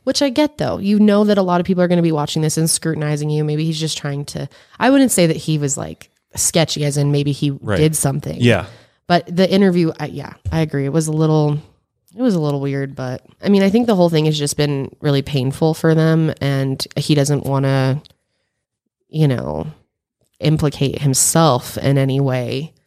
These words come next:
Speaker 2: Well, especially if he, he, there's people he's connected with
Speaker 1: Yeah.
Speaker 2: at some point, past business associ-, I mean, we don't know the people he's involved with, so
Speaker 1: Yeah, maybe he's afraid they'd come after him if he were to go
Speaker 2: Right.
Speaker 1: too strong on that
Speaker 2: That's a
Speaker 1: theory, or,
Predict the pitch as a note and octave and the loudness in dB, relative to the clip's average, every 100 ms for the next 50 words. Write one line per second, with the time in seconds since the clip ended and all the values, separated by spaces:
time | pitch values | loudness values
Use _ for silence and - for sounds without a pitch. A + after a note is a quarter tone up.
0 | _ - A#2+ D3+ D3 C#3 A#2+ - - - | _ -2 0 2 2 4 2 0 -10 -18
1 | - A#2 G#2 - A2 A2+ G#2 F#2+ G2 - | -4 -2 -2 -6 -12 -4 -2 0 0 0
2 | A2+ G#2+ F#2+ - G2 G2+ - F#2 E2+ - | -2 0 -2 -2 -2 -2 -2 -8 -8 -12
3 | - _ - F#3 G3+ - G2 - F#2+ F#2 | -14 _ 0 2 2 2 -2 0 -2 -2
4 | F2 - A2 G2+ - G#2 G2+ F#2+ G2+ - | -6 -2 -2 -2 0 0 2 0 -2 -2
5 | G2 - - A2 G#2+ C3 A#2+ G#2 G#2 G#2 | -2 -4 0 0 2 2 0 0 0 0
6 | G2+ F#2+ G#2 F#2+ G2 G2+ G2 F2+ G2+ G2+ | 0 -4 -8 -8 -12 -14 -12 -10 -4 -2
7 | G2 F2+ F#2 - F#2 F#2 G#3 A#3+ D3+ D3+ | -2 -4 -6 -4 -4 -2 -2 0 2 2
8 | F3+ F#3+ F#3 F#3 E3+ E3+ F#3+ F3 F3+ F3+ | 2 0 -2 0 0 0 0 0 -2 -2
9 | G#3 A3+ E3 - D#3+ D#3 D3 - D3+ C#3+ | 0 0 -2 -2 0 0 -2 -4 -2 -2
10 | C#3 - C#3 F3+ D#3+ D3 C#3+ - - D#3 | -2 0 2 2 2 -2 -4 -8 -6 -4
11 | C#3+ C3+ C3 B2+ - - G2+ A#2+ A2+ D2+ | -2 -2 -2 -2 -4 -2 0 0 0 0
12 | A2 G2 | -2 -2